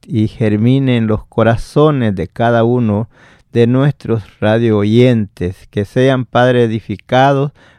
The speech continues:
a través de esta palabra. Te pedimos esa unción fresca de tu Santo Espíritu,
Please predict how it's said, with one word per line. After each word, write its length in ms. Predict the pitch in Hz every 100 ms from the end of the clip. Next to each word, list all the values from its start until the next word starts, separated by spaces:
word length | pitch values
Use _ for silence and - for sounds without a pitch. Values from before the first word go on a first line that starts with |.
| _
a 100 | -
través 420 | 95 98 95 104
de 80 | 98
esta 280 | 98 - 101
palabra. 760 | - 85 101 101 90 82 104 -
Te 120 | 98
pedimos 640 | - 104 123 139 135 131
esa 260 | - 117 117
unción 480 | 110 110 - 120 120
fresca 560 | - 123 123 - -
de 120 | 110 104
tu 140 | 107
Santo 380 | 104 117 113 107
Espíritu, 840 | 107 _ 131 139 151 151 156 156